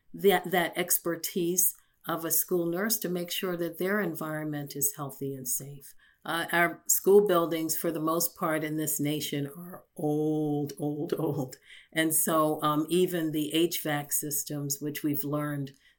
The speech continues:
during covid, as you mentioned, it's not a quick patch. It's not a quick just change the filter. It, it needs to be a well thought out process. And school nurses are not the only one on that team. Certainly facilities managers need to,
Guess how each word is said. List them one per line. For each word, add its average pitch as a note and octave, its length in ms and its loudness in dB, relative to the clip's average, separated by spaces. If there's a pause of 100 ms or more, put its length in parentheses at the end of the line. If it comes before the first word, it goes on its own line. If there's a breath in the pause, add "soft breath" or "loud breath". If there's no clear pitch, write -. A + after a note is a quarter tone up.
during D3 280 -2
covid, C#3+ 500 -6
as C#3 240 -4
you C#3+ 140 -4
mentioned, C#3 640 -6 (320 soft breath)
it's G3+ 200 0
not G#3+ 200 4
a F3+ 40 2
quick - 400 -6
patch. - 480 -6
It's - 140 -6
not F3+ 200 -2
a E3 100 -6 (260)
quick F3 240 0
just D#3+ 260 -2
change D#3 400 -4
the C3+ 100 -12
filter. C#3 560 -10 (360 soft breath)
It, D#3 240 -2
it D3 100 -4
needs D#3+ 300 2
to D3 80 -2
be D3+ 220 -4
a D3 80 -4
well D3 260 -2
thought D3 380 -6
out C#3+ 260 -8
process. C#3 800 -2
And C#3+ 200 -4
school D#3+ 320 0
nurses D#3 520 -2
are D3 160 -4
not C#3+ 260 -6
the D3 160 -2
only D#3 260 -4
one D3 220 -6
on C#3+ 120 -6
that C#3 260 -10
team. D#3+ 320 -4
Certainly D3 600 -6 (280 loud breath)
facilities D3+ 720 2
managers D3 640 -4
need D3 220 -4
to, C#3 160 -10